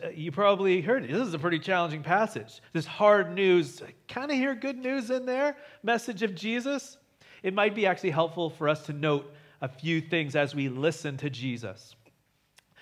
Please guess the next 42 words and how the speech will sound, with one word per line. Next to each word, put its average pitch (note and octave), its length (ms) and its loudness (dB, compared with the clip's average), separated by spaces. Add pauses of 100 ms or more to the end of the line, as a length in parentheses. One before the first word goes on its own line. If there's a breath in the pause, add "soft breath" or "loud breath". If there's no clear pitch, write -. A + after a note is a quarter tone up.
(160 loud breath)
Now, F#3 80 0
you G#3+ 100 0
may C4+ 120 6
have D4 100 2
noticed F3+ 460 4 (340 soft breath)
that D#3 480 4 (380 loud breath)
the F3+ 80 4
language F#3+ 720 4
Jesus F3+ 520 -4
was D3 220 -4
using D#3 540 -2
might F3+ 200 -4
be G#3+ 60 -4
a G#3+ 60 -4
bit A3 260 2
different F#3+ 420 -2
than C#3+ 120 -2
just D3 160 -10
kind E3 140 -6
of D3+ 60 -4
a D3+ 60 -2
story F#3 560 2
language. B2 360 -2
It F3+ 60 -10
doesn't A3 220 -6
seem G#3+ 140 -8
to G3 60 -4
be F#3 40 -4
just D#3+ 200 -8
telling E3+ 260 -2 (220 loud breath)
a E3 60 -8
story. E3 640 0 (1300 soft breath)
And E3 120 -4
that's B3+ 240 0
because, E3 680 -2
you D#3 100 -8
see, E3+ 220 -8
Jesus G#3 440 -4
is D#3 140 -8
the D3+ 80 -8
perfect B3+ 640 0
connection E3 880 -2